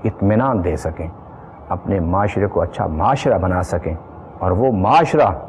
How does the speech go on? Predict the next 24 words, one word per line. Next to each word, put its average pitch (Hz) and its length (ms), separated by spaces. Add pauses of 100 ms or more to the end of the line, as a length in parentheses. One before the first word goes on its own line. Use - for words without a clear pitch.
(540)
कि 87 60
जिसको 87 320
देखकर 98 340
अकवाम 92 440
आलम 104 460
का 90 160
माशरा 90 480 (680)
देख 90 200
के - 200
रश्क 107 400
करें। - 220 (720)
आइए, 76 360 (880)
हज़रत 90 280
शुएब 113 440
अलैहिस्सलाम 90 560
के 85 200
इस 87 180
वाक़े 87 360
के 87 100
हवाले 98 300
से 147 160 (560)
आज 117 260
से - 180
हम 95 240